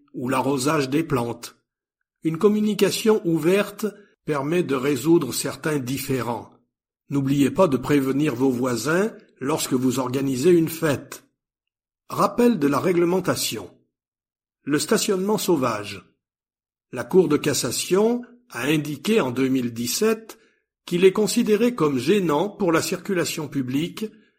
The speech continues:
le stationnement d'un véhicule sur le domaine public devant l'entrée carrossable d'un immeuble riverain,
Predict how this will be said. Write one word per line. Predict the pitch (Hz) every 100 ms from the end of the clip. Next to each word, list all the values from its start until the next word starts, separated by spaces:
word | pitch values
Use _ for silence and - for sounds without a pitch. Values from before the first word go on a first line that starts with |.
| _ _
le | 156
stationnement | 147 - 190 - 196 185 175
d'un | 143 139
véhicule | 135 180 151 127 156 175 202 214 - _
sur | - - 185
le | 156
domaine | 131 127 120 123
public | 123 170 180 220 - - _ _ _ -
devant | 135 202 190 175
l'entrée | 170 160 165 160
carrossable | 156 139 139 - 156 139 120
d'un | 123 123
immeuble | 127 127 127 120 113
riverain, | 120 120 120 185 220